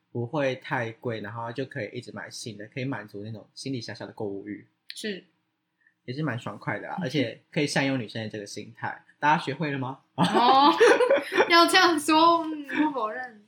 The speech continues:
Speaker 1: 九八分创业到现在已经六七年了。
Speaker 2: 是。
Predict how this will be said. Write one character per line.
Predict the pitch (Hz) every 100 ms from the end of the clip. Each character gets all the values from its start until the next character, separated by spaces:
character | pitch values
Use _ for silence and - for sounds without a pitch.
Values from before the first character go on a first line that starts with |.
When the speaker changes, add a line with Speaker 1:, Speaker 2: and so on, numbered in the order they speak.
| _ -
Speaker 1:
九 | 135
八 | 127 170
分 | 175 170
创 | 170 180 156
业 | 151 143
到 | 147
现 | 147 147
在 | 139 113
已 |
经 | 117 120 120 127 _ _ _ _ -
六 | 139
七 | 131 135
年 | 131 98
了。 | 101 117 _ _ _
Speaker 2:
是。 | - 233 196